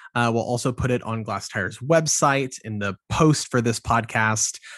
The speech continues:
Um, it's gonna be open for submission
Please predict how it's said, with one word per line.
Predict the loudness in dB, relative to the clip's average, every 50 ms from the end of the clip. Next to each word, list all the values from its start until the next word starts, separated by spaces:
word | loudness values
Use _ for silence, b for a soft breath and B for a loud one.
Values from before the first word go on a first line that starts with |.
| B B B
Um, | -2 -2 -2 -2
it's | -2 -4 -4 -2
gonna | 0 2 2 2 2
be | 2 2 2 2 2 0 -2 B B B B _ _ _ _ 2
open | 4 4 4 4 2 2 2
for | 0 0 0
submission | 0 0 -2 -4 -4 -2 0 -2 -2 -2 -2 -2 -2 -2 -2 -4 -4 -8